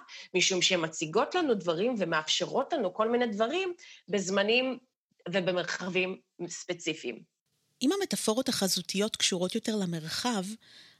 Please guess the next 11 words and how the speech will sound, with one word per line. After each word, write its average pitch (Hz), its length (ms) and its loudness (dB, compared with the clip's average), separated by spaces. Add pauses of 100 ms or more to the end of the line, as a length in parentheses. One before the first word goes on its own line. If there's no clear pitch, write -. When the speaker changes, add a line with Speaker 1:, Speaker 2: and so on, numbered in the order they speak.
(120)
Speaker 2:
אז 180 220 -2
הסאונד 311 680 2
מאפשר 214 500 4
להדגיש 214 540 4
יותר 196 280 4
גם 196 160 2
את 180 100 0
הזמן, 165 400 0 (580)
המקצב, 185 600 0 (500)
קצב 226 520 0
המדיה, 185 500 0